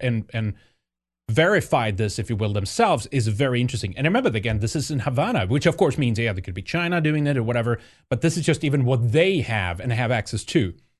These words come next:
What do you think the U S government have? What do you think Russia have? What do you think China has? Israel, right?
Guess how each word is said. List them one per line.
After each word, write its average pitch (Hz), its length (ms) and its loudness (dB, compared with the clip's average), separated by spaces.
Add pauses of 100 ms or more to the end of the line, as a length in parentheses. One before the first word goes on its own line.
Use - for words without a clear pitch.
(100)
What 147 80 2
do 151 60 4
you 156 60 4
think 123 120 2
the 123 60 -2
U 170 240 4
S 127 120 4
government 101 340 -2
have? 92 220 -4
What 117 80 0
do 127 60 0
you 120 40 -2
think 131 160 2
Russia 131 380 0
have? 87 180 -4
What 123 120 -4
do - 20 0
you 123 40 -2
think 123 220 -4 (560)
China 151 460 0
has? 90 360 -6 (160)
Israel, 117 520 2 (280)
right? 131 220 -2